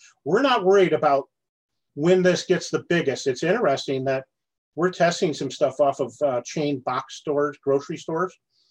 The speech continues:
And of course, those farmers are having to grow to get the highest yield, most tons per acre. So the larger it is, the higher their tonnage.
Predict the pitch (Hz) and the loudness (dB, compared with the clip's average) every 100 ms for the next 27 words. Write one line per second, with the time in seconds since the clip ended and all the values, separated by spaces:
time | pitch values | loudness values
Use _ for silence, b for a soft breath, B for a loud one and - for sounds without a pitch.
0 | _ _ - 147 135 170 151 - 160 147 | _ _ -4 -4 -2 -2 -2 0 0 0
1 | 165 175 220 139 143 156 143 135 131 139 | -2 0 0 0 2 2 0 -2 0 2
2 | 143 139 - _ _ _ - 147 135 139 | 4 2 -4 _ _ _ -6 -2 0 -2
3 | - _ _ _ - 165 151 165 151 151 | -8 _ _ _ -8 -6 -6 -2 0 0
4 | - 131 147 170 123 123 _ _ 143 135 | -4 -6 -2 0 0 -4 _ _ -4 -4
5 | - 151 131 - 139 160 - 123 147 131 | -4 -6 -6 -4 -2 -2 -6 -4 -2 -2
6 | 123 _ _ _ 127 139 160 156 160 143 | -4 _ _ _ -4 0 0 2 2 2
7 | 185 175 139 - 123 147 147 143 127 123 | 4 2 0 -4 -6 -2 0 0 0 -4
8 | - 190 160 104 - | 0 -2 -2 -6 -14